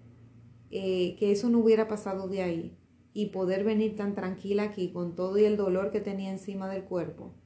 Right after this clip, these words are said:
venir a grabarte anoche, con todo el dolor que tenía. Y solamente una cosa así grave, como una caída o algo, me pudo haber parado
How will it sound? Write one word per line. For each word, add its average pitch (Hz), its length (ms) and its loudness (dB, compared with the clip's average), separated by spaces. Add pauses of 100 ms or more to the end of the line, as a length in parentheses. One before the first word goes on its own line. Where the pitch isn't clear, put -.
(340)
venir 196 400 0
a 202 80 0
grabarte 185 680 0
anoche, 170 600 -8 (560)
con 180 260 -4
todo 185 220 0
el 196 100 4
dolor 175 300 0
que 180 120 -6
tenía. 165 480 -8 (3250)
Y 220 120 -2
solamente 240 500 2
una 240 220 4
cosa 220 220 -2
así 208 260 -4
grave, 165 420 0
como 175 220 -4
una 196 240 -4
caída 175 380 0
o 170 120 0
algo, 160 280 -4
me 180 140 -2
pudo 190 280 0
haber 202 260 0
parado 180 600 -4